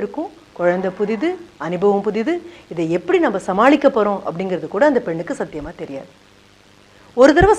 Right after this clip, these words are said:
சமாளிச்சிட்டோம் அப்படின்னா அடுத்த குழந்தை ஓரளவு தயாராயிடும். அப்படிதான் ஒரு காலத்துல பத்து குழந்தைகள் இருக்கும்போது தாய்கள் பெரிய விஷயமாகவே இதை யோசிக்காம இருந்தாங்க. ஆனா ஒற்றை குழந்தையாக வரும்பொழுது அம்மாவுடைய பயம் நிரந்தரமாக தங்கிடக்கூடிய அந்த பயம். ஆறுதல் சொன்னாலும் அது புரிய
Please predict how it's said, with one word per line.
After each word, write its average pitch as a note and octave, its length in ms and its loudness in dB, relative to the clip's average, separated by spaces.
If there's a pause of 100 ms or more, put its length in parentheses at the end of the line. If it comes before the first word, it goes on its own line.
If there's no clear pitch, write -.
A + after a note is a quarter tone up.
சமாளிச்சிட்டோம் C4 540 4
அப்படின்னா A#3 240 2 (100)
அடுத்த C4+ 180 4 (100)
குழந்தை G#3+ 240 2 (200)
ஓரளவு G#3 300 2 (120)
தயாராயிடும். D#3+ 500 -4 (500)
அப்படிதான் G#3 420 -2
ஒரு F#3 160 -2
காலத்துல D#3+ 340 -2 (100)
பத்து A#3+ 240 -4
குழந்தைகள் A#3 380 2
இருக்கும்போது F#3 360 -6 (120)
தாய்கள் B3 380 0 (180)
பெரிய A3 300 0
விஷயமாகவே A3 540 -4
இதை A3 180 -6
யோசிக்காம F3 440 -10
இருந்தாங்க. C#3+ 300 -12 (500)
ஆனா G3 140 -2 (140)
ஒற்றை C4+ 300 2
குழந்தையாக A#3 560 4
வரும்பொழுது E3+ 500 -6 (460)
அம்மாவுடைய F3 500 -2 (140)
பயம் G3+ 260 -2 (160)
நிரந்தரமாக G#3 720 0
தங்கிடக்கூடிய D#3+ 580 -10
அந்த F#3 220 -8
பயம். C3+ 180 -14 (580)
ஆறுதல் F3 380 -2
சொன்னாலும் C#3+ 400 -12
அது F#3 120 -8 (100)
புரிய F#3 160 -8